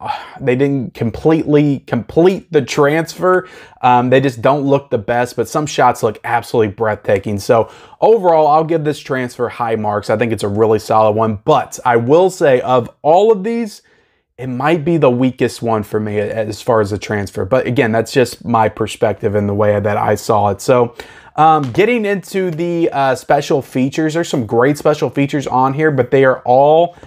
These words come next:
uh, legacy special features. So I did watch the Rear Window Ethics and original documentary, and that one looked, just of the quality of it, it looked like it was from a previous D V D release, but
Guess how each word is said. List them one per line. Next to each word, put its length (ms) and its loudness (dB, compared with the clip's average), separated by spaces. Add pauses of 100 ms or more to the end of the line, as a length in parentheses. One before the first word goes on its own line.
(340)
uh, 220 4
legacy 800 0 (120)
special 420 0
features. 480 -4
So 160 0
I 100 2
did 260 4
watch 460 0
the 360 -2 (300)
Rear 320 4
Window 420 4 (100)
Ethics 480 -2
and 120 -6
original 440 -2
documentary, 640 0
and 120 2
that 160 2
one 220 0
looked, 300 0
just 220 -6
of 100 -2
the 80 0
quality 520 2
of 80 2
it, 60 6
it 40 2
looked 200 0
like 140 -2
it 60 0
was 160 0
from 220 0
a 60 0
previous 520 0
D 320 0
V 180 2
D 300 0
release, 500 0
but 240 0